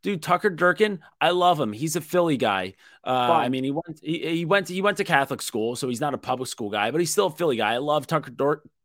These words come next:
Speaker 1: Tucker Durkin, but let's not act like he's, like, young, right? He's, he's probably thirty-two, thirty-three, gonna be, like, thirty-three during the season. Um, I, I mean, like, Mike Rexrode, Cade Van Ramparst, like, good,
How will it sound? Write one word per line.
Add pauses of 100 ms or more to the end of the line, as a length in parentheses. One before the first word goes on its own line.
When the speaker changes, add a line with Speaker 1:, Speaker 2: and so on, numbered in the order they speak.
(120)
Speaker 1:
Tucker
Durkin, (800)
but
let's
not
act
like
he's,
like,
young, (220)
right?
He's,
he's
probably (160)
thirty-two,
thirty-three,
gonna
be,
like,
thirty-three
during
the
season. (280)
Um, (480)
I,
I
mean,
like, (240)
Mike
Rexrode, (240)
Cade
Van
Ramparst,
like, (360)
good,